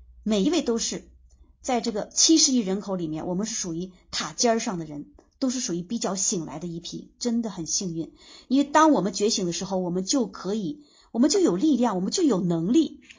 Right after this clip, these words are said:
我们就有那个深刻的认识去破除我们那个旧的信念系统，去瓦解那个，那个编程。瓦解编程也就意味着我们在启动激活我们的神经元，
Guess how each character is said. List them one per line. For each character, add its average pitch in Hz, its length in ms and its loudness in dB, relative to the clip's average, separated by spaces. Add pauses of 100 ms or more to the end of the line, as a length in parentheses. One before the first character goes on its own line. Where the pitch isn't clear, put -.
(120)
我 233 100 2
们 262 100 6
就 427 80 2
有 330 100 4
那 262 100 4
个 277 80 2
深 330 220 4
刻 311 140 0
的 254 60 2
认 294 140 4
识 247 120 -2
去 - 100 -6
破 311 300 -2
除 247 140 -2
我 175 100 -4
们 160 80 -4
那 185 60 -4
个 196 80 -2
旧 254 200 -2
的 180 80 -2
信 226 180 -4
念 190 140 -2
系 196 140 -6
统， - 240 -12 (480)
去 - 320 -2 (180)
瓦 277 300 8
解 277 180 4
那 208 160 0
个， 190 240 -4 (460)
那 240 160 2
个 202 80 0
编 220 280 0
程。 - 320 -8 (360)
瓦 302 240 4
解 220 140 2
编 262 200 2
程 233 160 -4
也 190 140 -2
就 226 120 -4
意 247 180 2
味 208 120 0
着 190 100 -6
我 165 120 -4
们 185 220 -6 (180)
在 233 260 0 (140)
启 - 240 0
动 208 280 -4
激 269 280 -2
活 240 160 -4
我 180 40 -2
们 165 100 -6
的 175 60 -6
神 165 220 -6
经 175 160 -6
元， - 240 -8